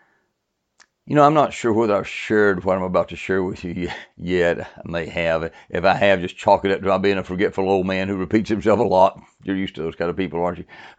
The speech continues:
<laughs> But in the nineteen seventies, I served for a few years as minister of education at First Baptist Church in Lenoir City, Tennessee.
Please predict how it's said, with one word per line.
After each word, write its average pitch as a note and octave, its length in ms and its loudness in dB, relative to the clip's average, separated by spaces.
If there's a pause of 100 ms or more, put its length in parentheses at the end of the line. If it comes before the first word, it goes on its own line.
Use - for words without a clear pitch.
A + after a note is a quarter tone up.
(100)
<laughs> - 880 -14 (300)
But G#2 160 2
in A2+ 80 2
the A2 80 2
nineteen C3 400 4
seventies, G2+ 720 0 (680)
I G2+ 140 4
served B2 460 4
for F#2+ 180 -4
a F2 60 -2
few F#2 180 -6
years F#2 380 0
as F#2 120 -2
minister G#2 360 -4
of F#2+ 40 0
education F#2+ 540 -4
at D#2 100 -14
First F#2 220 -4
Baptist F2 300 -6
Church F2+ 260 -4
in F2 140 -6
Lenoir F2+ 240 -6
City, A#2+ 420 -2
Tennessee. F#2 720 -8